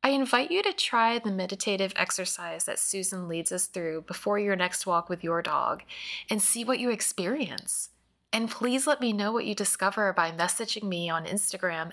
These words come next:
at Mystic Dog Mama. I'd love to hear about it. And while you're at it, please subscribe to the podcast and let me know what other topics you'd like me to cover to help you live your best Mystic Dog Mama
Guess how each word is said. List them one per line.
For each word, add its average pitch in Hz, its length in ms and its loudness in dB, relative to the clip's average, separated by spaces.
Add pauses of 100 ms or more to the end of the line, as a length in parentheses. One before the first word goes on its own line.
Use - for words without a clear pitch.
at 170 280 4
Mystic 185 340 -2
Dog 180 300 4
Mama. 160 380 0 (240)
I'd 190 180 2
love 202 380 4
to 214 120 2
hear 175 240 0
about 165 280 2
it. - 200 -4 (1000)
And 214 160 2
while 214 160 6
you're 330 140 0
at 226 200 4
it, - 260 0
please 311 300 0
subscribe 175 540 0
to 185 100 -2
the 170 80 0
podcast 165 760 0
and 214 140 0
let 226 120 0
me 262 120 2
know 220 160 2
what 208 200 0
other 285 240 2
topics - 540 -2
you'd 185 160 -6
like 180 240 -2
me 190 80 0
to 180 80 0
cover 226 500 0 (300)
to 220 100 0
help 202 300 4
you 247 80 2
live 202 220 0
your 196 220 6
best - 460 2
Mystic - 380 -2
Dog 175 260 2
Mama 160 380 0